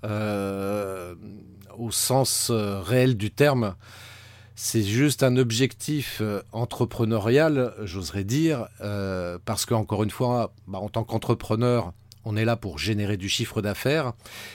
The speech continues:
Et c'est vrai que c'est important d'avoir toujours ça à l'esprit, parce que je vois pas mal de, de personnes, je pense notamment aux coachs et aux thérapeutes,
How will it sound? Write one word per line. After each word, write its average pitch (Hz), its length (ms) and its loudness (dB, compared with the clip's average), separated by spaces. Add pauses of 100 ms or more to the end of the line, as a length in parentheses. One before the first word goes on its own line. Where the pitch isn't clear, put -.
(100)
Et 123 80 4
c'est 160 160 6
vrai 165 220 8
que - 80 2
c'est - 100 4
important 147 480 2
d'avoir 117 300 4
toujours 117 280 -2
ça 127 140 4
à 117 40 6
l'esprit, 143 340 2
parce - 180 0
que 117 140 0
je 101 80 -2
vois 127 180 2
pas 175 120 4
mal 185 260 2
de, 113 280 6 (1160)
de 110 80 0
personnes, 143 400 6
je - 80 -4
pense 127 220 0
notamment 131 380 6
aux 123 80 10
coachs - 400 6
et 113 140 6
aux 107 80 2
thérapeutes, 127 680 4